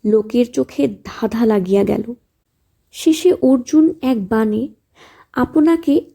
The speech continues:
এমন করিয়া লুকাইলেন যে কেহ আর তাহাকে দেখিতে পাইল না।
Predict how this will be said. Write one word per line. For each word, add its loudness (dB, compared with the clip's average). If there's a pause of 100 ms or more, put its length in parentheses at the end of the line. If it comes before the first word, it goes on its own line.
(100)
এমন 4
করিয়া 2
লুকাইলেন 4
যে 0 (840)
কেহ 2
আর 4 (120)
তাহাকে 0
দেখিতে -2
পাইল -4
না। -10